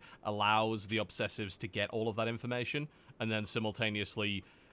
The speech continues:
doesn't shove it in the face of everybody else. I mean, audio logs have been used for a long time, which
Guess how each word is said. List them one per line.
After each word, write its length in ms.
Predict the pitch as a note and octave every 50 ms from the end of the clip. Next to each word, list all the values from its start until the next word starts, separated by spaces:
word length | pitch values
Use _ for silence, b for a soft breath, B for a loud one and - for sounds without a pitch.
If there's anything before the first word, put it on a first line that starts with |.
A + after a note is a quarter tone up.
| b B2+
doesn't 280 | A2 - C#3 C3 C#3 G#2
shove 260 | - - - C3 A2+
it 20 | -
in 60 | A2+
the 60 | A2
face 220 | - B2 A#2 G#2+ -
of 40 | A2
everybody 380 | G2+ F#2 F2 F#2+ F#2+ F2+ G2 G2
else. 300 | E2+ D2 - - - - -
I 40 | G#2
mean, 120 | A2 A#2 -
audio 320 | C#3 D3 E3 D3 D3+ C3+ A#2+
logs 360 | A#2 A2 G#2+ G2+ F#2+ - -
have 100 | G#2+ F#2
been 180 | G#2 G2+ G2 F#2+
used 260 | F#2+ F#2+ F#2+ F#2 -
for 80 | - G2+
a 20 |
long 240 | F#2 F2+ F2+ F2+ F2+
time, 440 | - - F2+ E2+ E2 E2+ E2+ F2+ - - - - - - - - - - - -
which 440 | - A2 G#2 F#2+ - - - -